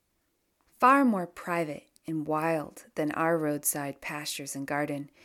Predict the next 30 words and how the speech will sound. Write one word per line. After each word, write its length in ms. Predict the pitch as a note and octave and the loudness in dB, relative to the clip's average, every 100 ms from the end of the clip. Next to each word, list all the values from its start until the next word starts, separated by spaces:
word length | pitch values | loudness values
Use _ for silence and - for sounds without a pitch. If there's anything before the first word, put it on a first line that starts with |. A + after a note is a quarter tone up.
| - - | -20 2
these 300 | A3 C4+ - | 4 6 2
fields 720 | - E3 F3 F#3+ - - - - | 0 2 2 2 -6 -4 -4 0
are 160 | F3 | 2
where 420 | E3+ E3 D#3+ D#3 - | 4 4 2 0 -2
I'll 100 | E3 | -4
sometimes 760 | - F#3 F3 E3+ D#3+ D#3 D3+ | -2 -2 -2 -2 0 0 -2
startle 480 | - - F3 E3 E3 | -4 0 2 4 2
a 60 | D3 | 0
doe 460 | C#3+ D3 D3 C#3+ | -2 0 0 0
that 200 | C#3 - | -4 -12
goes 300 | - C#3+ C#3 | -8 -6 -4
bounding 560 | - - C#3+ D#3 D3+ D3 | -4 0 2 2 0 -4
into 180 | C#3 C#3+ | -6 -10
the 120 | C#3+ | -12
bushes, 760 | - C#3+ - - C#3+ - - - _ _ _ _ | -8 -8 -6 -10 -12 -12 -12 -14 _ _ _ _
or 100 | - | -12
hear 580 | D3 - E3+ D#3 D3 D3+ - - | -10 -4 0 2 0 -4 -14 -8
a 60 | |
hermit 340 | - A3 F#3+ F3 | -4 0 -2 -2
thrush 400 | D#3 D3 - - - | -4 -4 -6 -10 -2
utter 240 | F#3 F3+ | 0 0
its 300 | E3 - - | -2 -6 -14
haunting 640 | - - F#3 E3+ D#3+ D3+ D3 | -16 -8 -4 -4 -6 -12 -12
trill. 360 | - D#3+ D3+ D3+ _ _ _ _ _ _ _ _ _ _ _ _ _ - | -10 -6 -8 -10 _ _ _ _ _ _ _ _ _ _ _ _ _ -2
Once, 640 | G3+ F#3+ - - - - - - - - | 2 2 -2 -8 -8 -10 -18 -20 -20 -18
hurrying 580 | - G#3 G#3+ B3 B3 A#3+ | -4 2 4 6 4 2
along 520 | - F3 E3 D3+ C#3 | -2 0 2 0 -2
before 360 | C#3 D3 - D#3 | -6 -8 -4 -4
a 40 | |
thunderstorm, 720 | D3 D#3+ D#3+ D#3 - C#3+ C3+ | -4 -4 -4 -4 -6 -6 -8